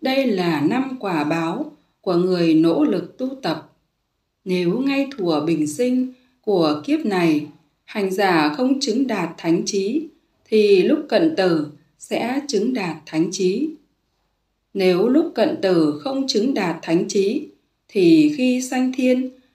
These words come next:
một thiên tử nào đó sẽ giúp vị này chứng đạt thánh trí.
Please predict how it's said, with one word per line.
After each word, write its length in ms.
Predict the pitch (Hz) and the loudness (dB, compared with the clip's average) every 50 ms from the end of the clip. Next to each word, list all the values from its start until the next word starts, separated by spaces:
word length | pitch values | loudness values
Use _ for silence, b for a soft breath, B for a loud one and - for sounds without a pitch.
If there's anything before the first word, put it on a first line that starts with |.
| B _ | B _
một 360 | - 208 202 185 - - - - | -6 -2 -2 -2 -2 -6 -10 -10
thiên 320 | - 277 277 294 285 277 - | -4 0 2 4 4 4 4
tử 220 | 233 196 170 160 | 4 4 4 4
nào 280 | 160 170 165 165 160 156 | 4 4 4 2 0 0
đó 460 | 147 160 165 165 170 - B B B B B B _ | 0 -2 -4 -4 -6 -8 B B B B B B _
sẽ 460 | - - 233 - - 220 262 277 277 262 | -10 -6 -4 -2 -2 0 -2 -2 -4 -2
giúp 220 | - 302 320 311 - | -2 -2 -2 -2 0
vị 160 | 214 202 - | -2 -2 0
này 400 | 175 175 170 160 151 147 147 - - _ - | 0 0 0 0 -2 -2 -4 -8 -12 _ -4
chứng 240 | - 175 156 175 | 0 0 2 2
đạt 240 | - 233 208 180 156 - - _ | 0 -2 -4 -6 -6 -8 -12 _
thánh 220 | - 170 165 180 175 | -4 -2 -2 0 0
trí. 380 | - 208 185 175 185 214 - | -2 -2 0 0 -2 -2 -4